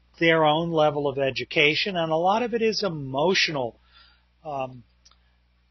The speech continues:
how, what kind of people have we gathered around us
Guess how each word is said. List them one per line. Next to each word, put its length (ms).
how, 440
what 200
kind 180
of 140
people 460
have 240
we 120
gathered 520
around 500
us 380